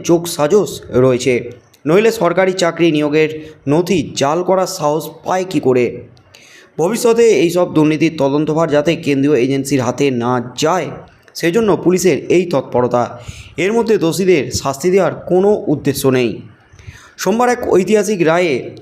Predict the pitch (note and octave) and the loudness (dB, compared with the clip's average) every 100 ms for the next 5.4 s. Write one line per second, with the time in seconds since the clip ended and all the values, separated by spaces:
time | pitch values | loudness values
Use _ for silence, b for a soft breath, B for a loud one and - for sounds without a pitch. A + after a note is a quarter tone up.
0 | - D3+ E3 G#3 G#3+ F#3+ F3 E3+ C#3 D#3 | -6 -2 0 2 2 4 2 2 0 0
1 | D#3 D#3+ E3+ E3+ C#3 C3+ C#3 C3 F3+ E3+ | 0 0 0 2 0 0 -2 0 0 2
2 | E3+ E3+ E3+ D3+ - G3 G3+ G3 F3+ F3 | 0 -2 -2 -4 -2 -2 0 2 0 2
3 | E3 C3+ C#3+ C#3 C#3+ C3+ C3+ B2+ A2+ F3 | 0 2 0 2 0 0 0 0 0 0
4 | F3+ F#3+ C#3 - B B B - D#3 G3+ | 2 0 -2 -4 B B B -4 -2 0
5 | G#3 G3 F#3+ F3+ | 0 0 0 -2